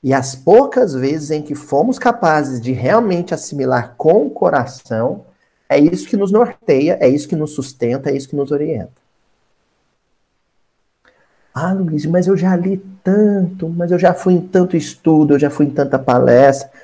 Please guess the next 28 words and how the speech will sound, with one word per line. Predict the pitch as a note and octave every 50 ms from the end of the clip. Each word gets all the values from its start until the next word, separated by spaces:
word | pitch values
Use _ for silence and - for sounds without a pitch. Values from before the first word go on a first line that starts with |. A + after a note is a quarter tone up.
| _ _
o | _
próprio | - D#3+ G#3 G#3 A3+ G3
Mildinho | F#3+ F#3+ F#3 D3 A#2+ B2+ E3 E3+
já | E3 D#3+ -
frequenta | - - D3+ D3+ - D#3+ E3 D#3+ D#3+
há | D3+
tanto | D3+ - D#3+ E3 - C#3+
tempo." | C3 B2+ - C3 C#3 D3 D3+ D3+ D3 - _ _ _ _ _ _ _ _ _ _ _ _ _ _ _ _
Mas | - E3+ G#3 G#3+ G3+ E3+
muitas | F3 F#3 G3 A3 C4+ C4+ - - F3+ C#3 A#2 G#2+
vezes, | G#2 G#2 B2 C#3 D3 D3 C3+ A#2+ G2+ G#2 G2+ G2+ F#2+ - - - -
e | B2
eu | A2+ G2+
falo | - - - F#2 A#2 G#3+ A#3
por | A3 - C#4+ F3 C3
mim, | B2+ A#2 A#2 A#2+ B2+ C#3+ F3+ A#3 C#4+ D4 - - _ _ _ _ _
quando | - - A#2+ C3+ F3 G3 B3+
eu | B3+
tô | - A#3
transmitindo | A3+ - B3+ C#4 C#4+ C#4 D4+ D4+ C#4+ - A#3 G#3+ G#3+
conhecimento, | - G#3+ A3 A3+ - - C#4+ C4 F3+ C#3 - - - -
o |
nosso | G#3+ B3 C4+ C4 C4+ C4
envolvimento | B3 B3 A#3 B3 A#3+ A3 F#3 E3+ F3+ F#3 F#3 G3+
é | G3
mais | F#3+ F3+ E3+ F3 F#3+ F#3
cerebral, | F#3 - - - G#3+ G3+ G3+ A3 A#3 B3+ - - - C3 B2 C3+ D#3+ F3+ F#3+ D#3 B2
sabe? | - - - D#3 F#3+ A3+